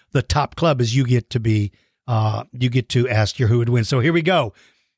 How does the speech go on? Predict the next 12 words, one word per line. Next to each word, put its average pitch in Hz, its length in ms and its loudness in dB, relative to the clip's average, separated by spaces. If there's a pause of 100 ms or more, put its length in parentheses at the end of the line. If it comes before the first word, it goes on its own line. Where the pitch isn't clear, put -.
Levi 185 440 0
Raptor 175 400 0
in 160 80 -2
Michigan. 135 640 -2 (360)
Who 254 120 2
would 247 180 2
win? 160 480 -2 (720)
A 135 80 0
mated 170 520 0
pair 185 260 2
of 175 100 -2
T-Rex 113 800 -4